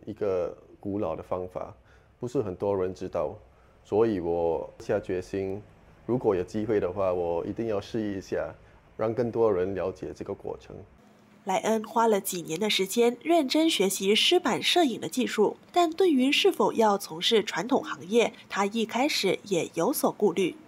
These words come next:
Speaker 1: 我毕业后是数码时代的开始，我认为，呃，这个传统的行业没有很大的发展空间，所以就选择，呃，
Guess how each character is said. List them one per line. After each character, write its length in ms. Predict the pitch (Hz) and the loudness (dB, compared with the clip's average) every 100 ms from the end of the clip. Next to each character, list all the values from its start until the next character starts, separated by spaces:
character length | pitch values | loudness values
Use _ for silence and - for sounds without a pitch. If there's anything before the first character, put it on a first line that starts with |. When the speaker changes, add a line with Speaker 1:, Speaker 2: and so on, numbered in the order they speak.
| - - - - | -20 -20 -20 -6
Speaker 1:
我 100 | - | -2
毕 120 | 104 165 | 4 6
业 140 | 170 | 6
后 320 | 180 151 120 | 8 6 6
是 800 | 113 - 151 127 117 110 101 - | 0 -4 -2 2 2 2 2 -2
数 280 | - - 143 | -8 -2 -2
码 180 | 110 87 | 0 -4
时 200 | 90 87 | -6 -6
代 200 | - 98 | 0 0
的 80 | - | 0
开 300 | - 90 90 | -2 -2 -2
始， 280 | - 87 87 - _ - _ - | -6 -12 -14 -16 _ -20 _ -4
我 140 | 92 | 0
认 260 | 113 131 107 | 2 2 2
为， 340 | 92 98 101 | 2 4 2
呃， 340 | 90 82 82 90 | 0 -2 -4 -4
这 140 | 120 | -2
个 160 | 113 104 | 0 0
传 300 | - 90 98 | -2 -4 -4
统 260 | 95 82 | -8 -6
的 140 | 82 87 | -4 -4
行 180 | 87 85 | -6 -6
业 280 | 95 90 90 - _ - _ - | -2 -2 -4 -12 _ -20 _ -6
没 200 | 98 113 | -2 2
有 300 | 110 95 90 | 2 2 0
很 220 | 95 80 | -4 -6
大 200 | 104 92 | -2 -2
的 120 | 82 | -2
发 240 | 80 95 92 | -2 -2 -2
展 180 | - 92 90 | -4 -12 -12
空 260 | - 104 | -8 -6
间， 340 | 98 92 87 90 - _ - - - | -4 -4 -4 -6 -14 _ -20 -20 -20
所 240 | - 95 98 | -4 2 2
以 460 | 104 92 90 87 | 2 0 -2 -4
就 500 | 82 - 104 101 92 85 | -4 -2 0 0 0 -4
选 280 | - 82 | -6 -6
择， 560 | 87 92 90 95 98 - - | -4 0 2 2 0 -2 -6
呃， 420 | - - - | -10 -10 -12